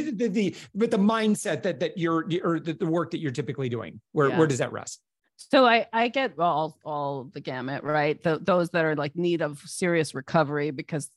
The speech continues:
Speaker 2: things are, been so challenged, they're unable to deliver, or clients are leaving them, you know, and,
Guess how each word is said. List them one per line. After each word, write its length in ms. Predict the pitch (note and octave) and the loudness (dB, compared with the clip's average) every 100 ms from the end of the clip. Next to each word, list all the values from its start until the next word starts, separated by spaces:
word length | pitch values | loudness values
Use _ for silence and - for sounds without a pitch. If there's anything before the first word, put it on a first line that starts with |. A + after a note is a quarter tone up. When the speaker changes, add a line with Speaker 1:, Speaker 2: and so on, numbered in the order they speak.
| - - | -20 -4
Speaker 2:
things 340 | E3+ D#3+ D#3 | 2 2 2
are, 240 | D3+ C#3+ | 0 0
been 280 | C#3 - C#3+ | -2 -4 -4
so 200 | - E3+ | 0 -2
challenged, 800 | E3+ - D#3+ D#3 D3+ D3 C#3+ C#3+ | -2 -2 0 2 0 -2 -2 -4
they're 140 | - C#3 | -4 -4
unable 340 | C#3 D#3 D3 | -2 -4 -4
to 120 | - F3 | -8 -4
deliver, 680 | E3 E3 D3+ D3+ D3+ D3+ D3+ | 0 0 0 0 0 0 -2
or 140 | C3 | -4
clients 400 | - E3+ E3+ E3 | -4 -2 0 -2
are 80 | D#3 | -6
leaving 340 | D#3 D#3+ D3+ D3 | -6 -2 -2 -2
them, 440 | D3+ D3+ D#3 D3+ | -2 -4 -4 -6
you 100 | C#3+ | -6
know, 220 | C#3+ C#3 | -4 -4
and, 180 | C#3+ | -4